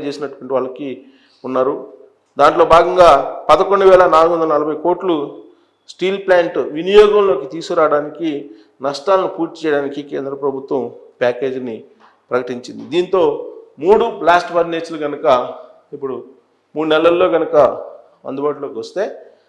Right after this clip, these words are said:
నష్టాలను అధిగమించడం అనేది కార్మికుల చేతుల్లోనే ఉంది. అసలు నష్టాలు రావడానికే కారణం ఏంటంటే ఆధునీకరించడం, స్టీల్ ప్లాంట్ విత్-, విస్తరణ ప్రయత్నాలు చేయడమే కారణం అని చెప్పి ఇప్పుడు కుమారస్వామి గారు అభిప్రాయపడుతున్నారు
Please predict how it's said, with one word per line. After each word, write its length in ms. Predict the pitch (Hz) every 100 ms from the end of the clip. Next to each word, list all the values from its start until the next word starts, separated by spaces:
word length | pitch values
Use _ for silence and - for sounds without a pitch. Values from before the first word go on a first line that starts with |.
| _ 127
నష్టాలను 500 | 135 139 202 196 190 151 131
అధిగమించడం 600 | 156 165 151 151 151 147 147 127
అనేది 360 | 135 135 185 160 151 - 135 107 139
కార్మికుల 400 | 143 151 147 147
చేతుల్లోనే 460 | 135 - 120 127 123 110
ఉంది. 160 | 101 113 _ _ _ _ _ _ _ -
అసలు 180 | 147 180 160
నష్టాలు 320 | 160 214 202 196
రావడానికే 500 | 190 190 185 185 202 196 165
కారణం 260 | 175 185 180
ఏంటంటే 380 | 156 147 143 214 247 - - - 135
ఆధునీకరించడం, 760 | 175 196 196 175 165 160 185 202 - _ _ _ _ _ _
స్టీల్ 260 | - 185 190
ప్లాంట్ 240 | 185 170 160
విత్-, 200 | 156 - 151
విస్తరణ 340 | - 180 170 147 117 -
ప్రయత్నాలు 380 | 151 151 156 165 -
చేయడమే 340 | 156 156 160 160
కారణం 220 | 147 147 151
అని 100 | 147
చెప్పి 260 | 143 143 151 127 - _ _ _ -
ఇప్పుడు 140 | 131 131
కుమారస్వామి 460 | 147 151 - 143 135
గారు 180 | 131 135 117 - - _ 123
అభిప్రాయపడుతున్నారు 720 | - 139 135 123 - 117